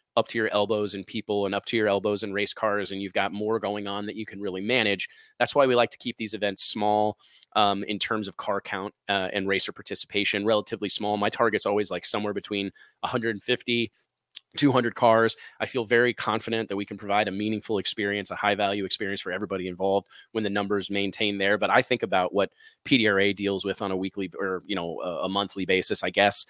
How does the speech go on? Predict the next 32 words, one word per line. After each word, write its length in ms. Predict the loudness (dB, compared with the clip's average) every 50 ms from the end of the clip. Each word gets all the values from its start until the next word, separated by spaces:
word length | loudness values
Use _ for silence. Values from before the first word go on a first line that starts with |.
| -8 -20 -20 -16 _ -6
with 120 | -6 -6
three, 300 | -6 -6 -2 0 0 0
four 260 | 0 2 4 4 4
hundred 280 | 6 4 2 0 0 -2
cars 300 | 2 2 2 2 2 0
on 60 | -2
the 60 | -2
property, 420 | 2 4 4 4 4 2 -2 -2 0
N 80 | 2 2
H 200 | 2 2 2 4
R 100 | 6 6
A. 140 | 6 4
Oh, 120 | 4 2 0
my 120 | 0 0
goodness. 360 | 2 2 2 2 2 -2 -2
I, 80 | -4 -4 -4 0 2
I, 140 | 2 2 2 _ -20 -20 -20 -14 -4 0
I 40 | 4
still 320 | 4 6 8 8 8 8
think 180 | 8 6 4 6
about 280 | 8 8 8 8 6 4
Indy 400 | 0 0 0 -2 -6 -10 -10 _ _ _ _ _ _ _ _ _ _ _ _ _ _ _ _ 2
and 120 | 2 4 6
having 280 | 6 6 6 6 4
almost 240 | 4 2 2 2 0
a 60 | -2
thousand 480 | -2 4 6 8 8 8 6 4 2 2
race 220 | 2 2 0 0
cars 260 | 0 0 0 0 0 -2
on 120 | -2 -4
the 60 | -4
property 600 | -4 -2 -2 -2 -2 -2 -6 -10 -10 -10 -12 -16